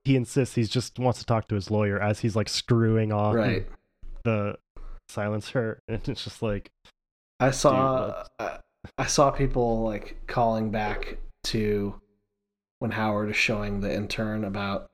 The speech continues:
Speaker 2: how when you twist the
Speaker 1: Oh, yeah.
Speaker 2: can,
Speaker 1: Yeah.
Speaker 2: Uh, uh, you know, that's how you avoid a surprise explosion, I think is, uh,
Speaker 1: Y-,
Speaker 2: something to the
Speaker 1: yeah.
Speaker 2: effect of what he says.
Speaker 1: Yeah.
Speaker 2: Um, which I thought was interesting.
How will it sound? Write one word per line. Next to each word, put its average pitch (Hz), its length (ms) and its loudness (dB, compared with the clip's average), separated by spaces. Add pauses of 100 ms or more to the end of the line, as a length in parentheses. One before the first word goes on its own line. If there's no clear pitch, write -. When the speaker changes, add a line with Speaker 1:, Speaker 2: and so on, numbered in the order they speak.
(340)
Speaker 2:
how 113 240 0
when 104 120 -2
you 104 100 -2
twist - 400 -4
the 101 180 -4
Speaker 1:
Oh, 117 140 6
yeah. 113 80 2
Speaker 2:
can, 117 300 -2 (640)
Speaker 1:
Yeah. 98 200 4
Speaker 2:
Uh, 98 400 -2 (140)
uh, 107 40 -2
you 107 140 0
know, 95 180 -4
that's 113 240 -4
how 151 80 8
you 143 160 6
avoid 131 540 4
a 117 520 0
surprise 117 640 0
explosion, 110 680 -2
I 98 60 -6
think 110 180 -6
is, 101 160 -8
uh, 90 200 -12 (120)
Speaker 1:
Y-, 120 80 0
Speaker 2:
something 151 420 2
to 123 100 4
the 127 80 6
Speaker 1:
yeah. 123 60 4
Speaker 2:
effect 117 260 -2
of 117 60 -2
what 113 120 2
he 110 60 2
says. 98 500 -2 (460)
Speaker 1:
Yeah. 104 420 0
Speaker 2:
Um, 95 500 -4 (100)
which - 180 -6
I 104 40 -6
thought - 220 -6
was 101 140 -6
interesting. 98 520 -6